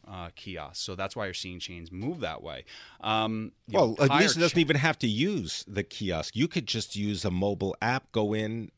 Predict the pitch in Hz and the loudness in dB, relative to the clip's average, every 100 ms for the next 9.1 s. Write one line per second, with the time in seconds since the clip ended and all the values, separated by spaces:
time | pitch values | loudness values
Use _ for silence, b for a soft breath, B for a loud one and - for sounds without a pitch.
0 | _ 95 95 - 113 - 95 139 - 117 | _ -8 -8 -6 -6 -4 -6 -6 -4 -4
1 | 80 92 95 95 92 123 - 127 160 123 | -2 -4 -4 -4 -4 -4 -2 -2 -2 0
2 | 131 123 127 170 151 110 107 107 101 85 | 0 2 2 2 2 2 2 2 0 -2
3 | - 113 107 - - 92 92 110 123 95 | -4 -4 -4 -8 -14 -12 -6 -4 -4 -6
4 | 92 87 85 - 85 82 87 82 85 - | -8 -10 -12 -16 -18 -12 -12 -10 -12 -10
5 | 92 82 73 - - - - 95 107 - | -10 -10 -12 -10 -10 -10 -10 -8 -6 -6
6 | 107 95 82 B B B 101 101 - 117 | -6 -8 -10 B B B -4 -2 -2 -2
7 | 143 117 104 104 98 95 - 113 101 104 | -2 -4 -6 -8 -8 -8 -8 -10 -8 -8
8 | 92 95 98 156 - - - - - 98 | -8 -6 -6 -6 -10 -14 -18 -12 -6 -6
9 | 92 | -6